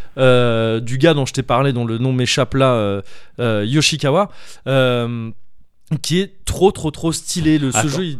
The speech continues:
Speaker 2: le quatre, c'est le Dragon Quarter, c'est celui-là ?
Speaker 1: Non,
Speaker 2: Non, c'est
Speaker 1: justement.
Speaker 2: ça. Ah non, bah,
Speaker 1: Ouais, ouais,
Speaker 2: donc
Speaker 1: c'est
Speaker 2: c'est pas,
Speaker 1: celui d'avant.
Speaker 2: non, celui-là, j'y ai pas touché au quatre, alors.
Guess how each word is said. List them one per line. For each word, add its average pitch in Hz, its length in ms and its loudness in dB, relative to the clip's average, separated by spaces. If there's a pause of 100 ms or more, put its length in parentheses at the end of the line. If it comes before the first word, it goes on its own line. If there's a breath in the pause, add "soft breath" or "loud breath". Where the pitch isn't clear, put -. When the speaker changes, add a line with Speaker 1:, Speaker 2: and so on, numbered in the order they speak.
(140)
Speaker 2:
le 123 160 2
quatre, 175 240 0
c'est 143 140 0
le 113 60 -6
Dragon 143 340 2
Quarter, 175 360 -2
c'est 214 120 -6
celui-là ? 196 180 -2
Speaker 1:
Non, 196 140 2 (160)
Speaker 2:
Non, 196 200 2
c'est - 140 -2
Speaker 1:
justement. 185 200 -4
Speaker 2:
ça. 190 60 2
Ah 202 80 4
non, 180 140 2
bah, 139 100 0
Speaker 1:
Ouais, 214 80 4
ouais, 185 60 2
Speaker 2:
donc 143 80 -2
Speaker 1:
c'est 147 140 -2
Speaker 2:
c'est 131 40 -2
pas, 220 80 4
Speaker 1:
celui 214 100 2
d'avant. 180 120 4
Speaker 2:
non, 156 60 0
celui-là, 220 240 4
j'y 190 100 0
ai 175 40 0
pas 208 100 -2
touché 196 240 -6
au 147 60 -2
quatre, - 240 -8
alors. 90 200 -16